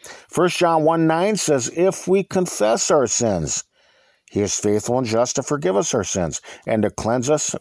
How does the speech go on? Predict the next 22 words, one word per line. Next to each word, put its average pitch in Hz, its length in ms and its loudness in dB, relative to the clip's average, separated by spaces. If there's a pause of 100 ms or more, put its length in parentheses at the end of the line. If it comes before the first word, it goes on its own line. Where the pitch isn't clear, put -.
from 101 160 -2
all 98 340 2
unrighteousness." 104 920 -2 (1800)
Sin 240 720 0
is 147 260 0
a 131 80 4
wretched 156 720 2
and 117 320 0
evil 143 300 2
thing 113 420 0 (240)
because 220 380 0
it - 140 -4
places 247 440 0
a 247 60 2
wall 196 340 2
between 170 460 0
us 185 480 -2
and 147 160 0
our 147 120 2
relationship 143 720 0
with 170 140 -4
God. 202 460 0